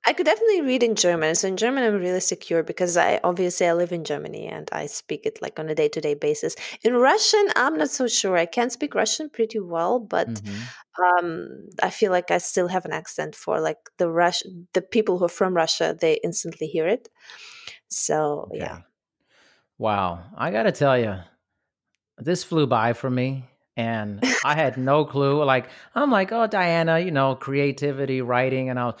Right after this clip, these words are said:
Speaker 2: I never know where I'm going with anything. But, like, uh, the whole, like, artificial intelligence and, uh, the themes, I'm like, "I would have never known this stuff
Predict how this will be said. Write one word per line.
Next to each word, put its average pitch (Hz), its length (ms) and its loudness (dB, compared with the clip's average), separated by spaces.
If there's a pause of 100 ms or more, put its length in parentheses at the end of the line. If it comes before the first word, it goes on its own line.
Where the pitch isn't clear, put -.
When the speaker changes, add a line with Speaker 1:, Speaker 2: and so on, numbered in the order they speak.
(140)
Speaker 2:
I 175 120 2
never 156 260 4
know 131 140 4
where 117 120 2
I'm 107 120 0
going 101 280 -2
with 92 140 -8
anything. 92 520 -8 (380)
But, 120 180 -2
like, 104 320 -4
uh, 98 400 -6
the 139 140 2
whole, 175 420 2
like, 117 320 0 (120)
artificial 135 580 0
intelligence 139 880 0
and, 101 340 -10 (380)
uh, - 140 -16
the 131 180 -4
themes, 156 580 0
I'm 143 200 -2
like, 101 260 -2 (400)
"I 151 80 2
would 180 140 6
have 120 120 2
never 117 280 2
known 175 280 2
this 123 140 0
stuff - 420 -10